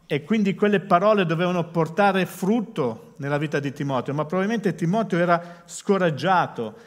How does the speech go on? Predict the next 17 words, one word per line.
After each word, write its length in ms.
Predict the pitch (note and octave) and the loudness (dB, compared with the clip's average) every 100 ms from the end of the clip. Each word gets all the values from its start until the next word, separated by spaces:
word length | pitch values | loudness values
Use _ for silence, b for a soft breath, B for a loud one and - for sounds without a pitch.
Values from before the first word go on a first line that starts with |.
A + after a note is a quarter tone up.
| B | B
Perché? 360 | - F3 F#3+ D3 | -6 0 2 2
Perché 640 | E3+ D3+ G3+ F#3 E3 - - | -2 0 2 2 -2 -10 -4
non 200 | F#3+ G#3 | 2 4
è 140 | A#3+ | 4
facile, 880 | A#3+ A3+ G3 F#3 - C#3 B2 A2+ - D#3+ | 4 4 4 2 -2 0 0 -2 -8 -4
non 160 | F3 | 0
è 100 | G#3+ | 0
facile. 760 | G#3+ F#3+ E3 - B2+ A2+ B B B B _ _ _ | 0 0 0 -2 -8 -8 B B B B _ _ _
Ripeto, 460 | A#3 F3+ A3 A3 F#3+ | -2 2 4 4 2
non 240 | F3+ F#3+ | 4 6
è 160 | A3+ A3+ | 6 4
facile 960 | - A3 G#3 A3 - E3+ C3+ B2+ C3 - _ _ _ _ _ _ _ | 4 6 6 4 -4 -2 0 0 -2 -14 _ _ _ _ _ _ _
essere 420 | G3+ G#3+ G#3+ F#3+ | 2 4 4 2
pastore 460 | E3 E3+ F3 G3+ F#3+ | 2 -2 2 2 2
di 80 | F3 | 0
una 160 | D#3+ | -2
chiesa. 520 | D3+ E3 D3+ A#2 A2+ | -2 -2 -2 -4 -10